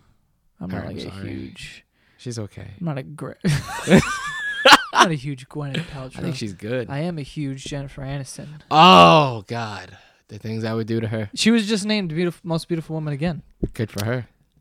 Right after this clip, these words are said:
Speaker 1: Um,
Speaker 2: Good for her. She
Speaker 1: which
Speaker 2: is,
Speaker 1: she is.
Speaker 2: she's, like, off the,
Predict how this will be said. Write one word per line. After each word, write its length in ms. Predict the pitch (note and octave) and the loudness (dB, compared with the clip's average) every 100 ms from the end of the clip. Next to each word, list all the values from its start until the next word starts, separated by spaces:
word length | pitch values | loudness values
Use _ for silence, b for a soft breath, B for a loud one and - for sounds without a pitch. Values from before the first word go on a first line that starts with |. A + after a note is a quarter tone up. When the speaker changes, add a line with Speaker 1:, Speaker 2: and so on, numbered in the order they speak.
| _ | _
Speaker 1:
Um, 580 | - C#3+ C#3+ C#3+ C3+ C3+ - | -4 -2 0 -2 -4 -10 -6
Speaker 2:
Good 180 | A#2 G#2 | -8 -6
for 140 | F#2+ | -6
her. 220 | G#2+ A2+ A2+ | -6 -6 -8
She 180 | E3+ | 4
Speaker 1:
which 120 | D3 D3+ | 6 8
Speaker 2:
is, 160 | C#3 | 8
Speaker 1:
she 260 | A#2 F#3+ D#3+ | 8 8 6
is. 400 | C3+ B2+ - - | 4 0 -8 -10
Speaker 2:
she's, 400 | - - D3 D#3 | -10 -4 0 2
like, 360 | E3 D#3+ C#3 - b b b b b b b b | 4 4 2 -4 b b b b b b b b
off 280 | - B2+ C3+ | 4 4 4
the, 140 | - | 0